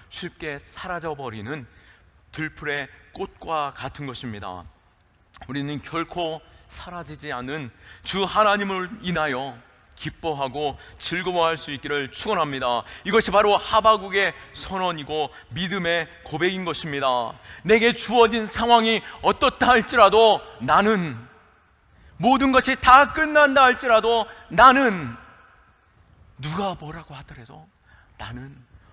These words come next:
내 하나님으로 인하여 즐거워하고 내 하나님으로 인하여 기뻐합니다라고 고백되어지는 그 신앙의 고백이 우리 경험의 식구들 한 사람 한 사람에게 있기를 축원합니다.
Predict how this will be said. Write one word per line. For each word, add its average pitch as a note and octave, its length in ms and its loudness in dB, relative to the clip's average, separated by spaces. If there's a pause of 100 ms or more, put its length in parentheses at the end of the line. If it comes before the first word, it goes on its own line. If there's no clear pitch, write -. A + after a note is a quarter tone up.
(120)
내 C#3+ 120 -4
하나님으로 D#3+ 640 -12
인하여 C3+ 400 -12 (280)
즐거워하고 B2+ 760 -14 (520)
내 G3 100 0
하나님으로 G#3 580 2
인하여 G3 400 0 (280)
기뻐합니다라고 G3 1400 4
고백되어지는 G#3 920 0 (200)
그 A#3 160 0
신앙의 B3+ 560 -2
고백이 E3 580 -4 (260)
우리 E3+ 360 -4 (220)
경험의 E3 460 -2
식구들 D#3 340 -8
한 E3 180 -10
사람 D3 280 -8
한 C3 160 -8
사람에게 C3 500 -10
있기를 A#2 480 -12
축원합니다. G#2 760 -12